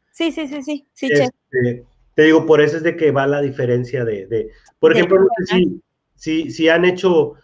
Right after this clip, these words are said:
Speaker 2: este, panes o esponjas para, para pasteles,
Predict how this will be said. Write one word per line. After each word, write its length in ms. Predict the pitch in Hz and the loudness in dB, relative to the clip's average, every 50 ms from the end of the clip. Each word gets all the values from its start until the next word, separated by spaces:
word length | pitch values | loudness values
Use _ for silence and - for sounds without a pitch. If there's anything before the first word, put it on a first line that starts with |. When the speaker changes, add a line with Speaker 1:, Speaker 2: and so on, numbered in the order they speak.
| _ _ _ - | _ _ _ -6
Speaker 2:
este, 440 | 131 135 131 127 131 - - 131 127 | -4 -2 -2 -4 -4 -4 -4 -4 -4
panes 540 | - - 147 143 156 165 160 - - - - | -2 -2 -2 0 0 0 -4 -4 -8 -10 -6
o 260 | 131 120 123 123 123 | -4 -4 -4 -4 -6
esponjas 560 | 123 120 - - 143 143 143 139 156 147 - - | -8 -8 -4 -2 0 0 0 -2 -6 -12 -12 -8
para, 400 | - 127 120 113 110 110 107 - | -6 -4 -4 -4 -4 -6 -6 -6
para 220 | 135 127 127 123 | -4 -2 -2 -2
pasteles, 600 | 147 135 - - 156 156 156 170 190 190 190 | -4 -6 -2 2 2 2 2 2 -4 -6 -8